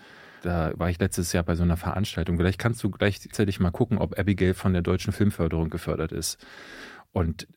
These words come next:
das würde ja zumindest, ne, wenn diese Filmcrews nach Deutschland kommen, das war ja ein Punkt auch von vielen, und es ist auch so ein Punkt der Filmförderung, dass man sagt, so, naja, wenigstens werden dann hier auch deutsche Crews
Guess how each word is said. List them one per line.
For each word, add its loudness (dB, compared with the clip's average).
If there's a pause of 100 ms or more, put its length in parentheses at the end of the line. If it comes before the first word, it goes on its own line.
(160)
das 2
würde 6
ja 8
zumindest, 4
ne, 4
wenn 6
diese 4
Filmcrews 2
nach 2
Deutschland 4
kommen, 4 (440)
das 0 (160)
war 6
ja 6
ein 4
Punkt 0
auch -2
von 0
vielen, 4 (240)
und -2
es -2
ist -4
auch 2
so 0
ein 2
Punkt 2
der 4
Filmförderung, 2
dass -2
man 2
sagt, 0
so, -2
naja, 2
wenigstens 2
werden 4
dann 4
hier 2
auch -2
deutsche 2
Crews 0